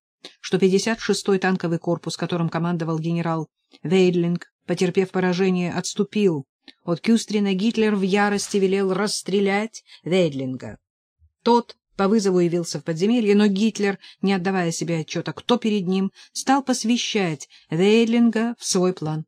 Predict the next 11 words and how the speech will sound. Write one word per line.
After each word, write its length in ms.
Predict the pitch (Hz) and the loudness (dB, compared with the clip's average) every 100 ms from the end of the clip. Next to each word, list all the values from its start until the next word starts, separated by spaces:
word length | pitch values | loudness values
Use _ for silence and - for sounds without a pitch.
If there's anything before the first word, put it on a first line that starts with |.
| _ | _
обороны. 540 | 151 135 120 117 117 _ _ _ _ _ _ _ _ _ _ - | -8 -8 -8 -10 -12 _ _ _ _ _ _ _ _ _ _ -4
В 60 | 185 | 0
этом 220 | 185 175 | 2 2
фантастическом 800 | 202 208 220 - 165 - 165 156 | 0 0 -2 -4 -6 -6 -6 -4
плане 440 | 170 170 165 156 - - | -4 -2 -4 -6 -12 -8
важное 400 | 165 180 165 170 | -2 -2 0 0
место 300 | 175 170 165 | 0 -2 -4
отводилось 520 | - 165 165 170 160 - | -4 -4 -2 -2 -2 -2
армии 400 | 180 180 175 180 | 0 0 0 0
Венка, 420 | 220 156 - - | 0 -2 -6 -8
которая 440 | 170 196 196 180 | -2 0 2 0